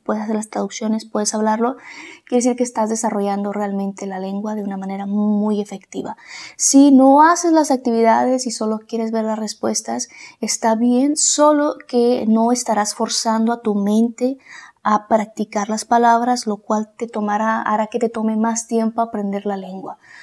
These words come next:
Para realmente aprenderla necesitamos hacer que nuestra mente se esfuerce un poquito por, eh, almacenar y de alguna manera utilizar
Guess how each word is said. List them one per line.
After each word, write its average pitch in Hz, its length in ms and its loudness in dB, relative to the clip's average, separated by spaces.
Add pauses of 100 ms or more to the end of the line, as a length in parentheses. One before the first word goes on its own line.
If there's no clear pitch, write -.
(180)
Para 220 220 4
realmente 240 480 0
aprenderla 226 500 -2
necesitamos 220 500 -4
hacer 208 380 -6 (340)
que 226 120 -2
nuestra 214 240 -2
mente 196 260 -2
se 226 120 0
esfuerce 214 400 -2
un 226 100 -2
poquito 233 520 -4 (460)
por, 233 480 4
eh, 202 540 -2 (400)
almacenar 220 960 4
y 220 120 2
de 208 80 0
alguna 214 300 0
manera 208 460 0
utilizar 208 800 -2